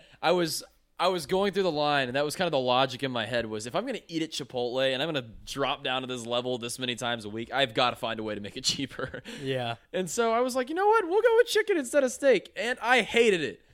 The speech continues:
Speaker 1: The chicken wasn't bad, but it's not the burrito I'm used to. I was sad. I was, by the way, before this podcast even got started, I was flustered. I've been, there have been a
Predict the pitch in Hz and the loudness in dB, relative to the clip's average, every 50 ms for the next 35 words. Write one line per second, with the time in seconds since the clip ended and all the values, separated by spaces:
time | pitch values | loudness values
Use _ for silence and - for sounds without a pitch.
0 | _ _ _ _ _ - 147 - - 269 254 285 269 247 240 233 214 170 110 - | _ _ _ _ _ -12 -8 -6 -6 -4 -2 -2 0 0 0 0 0 -4 -6 -8
1 | - 120 117 131 156 180 185 170 175 170 147 - - 220 240 226 220 165 127 123 | -4 -2 0 0 0 0 -2 -2 -6 -6 -6 -6 -6 -6 -4 -4 -8 -10 -8 -8
2 | 117 123 147 170 170 156 156 156 156 147 120 104 113 123 113 - - - - 123 | -6 -2 0 0 2 2 2 0 -2 -4 -6 -8 -10 -10 -10 -12 -14 -10 -8 -6
3 | 127 127 131 _ _ _ _ - 151 175 180 156 123 104 - - - - 185 170 | -6 -6 -6 _ _ _ _ -2 0 0 0 -2 -4 -6 -6 -6 -2 0 2 2
4 | 170 170 170 170 170 160 - _ _ - _ _ _ - 139 143 139 131 127 113 | 4 2 2 0 -2 -4 -8 _ _ -20 _ _ _ 0 0 2 2 0 -2 -6
5 | - - _ _ _ _ _ _ _ _ - 120 147 190 170 135 123 107 95 110 | -8 -14 _ _ _ _ _ _ _ _ -4 0 0 2 2 2 0 -2 -4 -6
6 | - - 208 220 214 175 165 - - 156 143 151 151 131 151 139 123 135 127 120 | -2 2 4 4 4 2 -2 -4 -2 0 0 0 0 0 -2 -4 -4 -4 -8 -8
7 | 107 107 - - 131 120 113 101 - - 214 190 131 113 - - - - - - | -8 -8 -6 -4 -4 -4 -4 -2 0 0 0 0 -2 -4 -10 -12 -16 -18 -6 0
8 | 131 131 123 110 - - 104 90 90 - - 151 190 196 165 156 127 113 101 _ | 2 2 2 2 -2 -8 -10 -12 -8 -2 0 2 2 2 0 -4 -6 -8 -12 _
9 | _ _ _ _ _ _ - 175 196 180 156 156 131 117 104 | _ _ _ _ _ _ -6 -4 -4 -2 -2 -4 -4 -6 -6